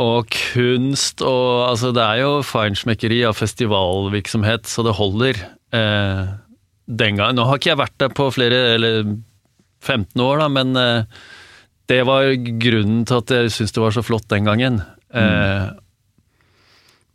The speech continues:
Speaker 1: og så er det klart, du har jo opptur og nedtur med liksom, eh,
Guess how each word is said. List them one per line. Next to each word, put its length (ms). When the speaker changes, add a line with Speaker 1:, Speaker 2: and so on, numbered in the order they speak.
Speaker 1:
og 60
så 140
er 40
det 100
klart, 220
du 100
har 200
jo 100
opptur 320
og 80
nedtur 400
med 280
liksom, 360
eh, 340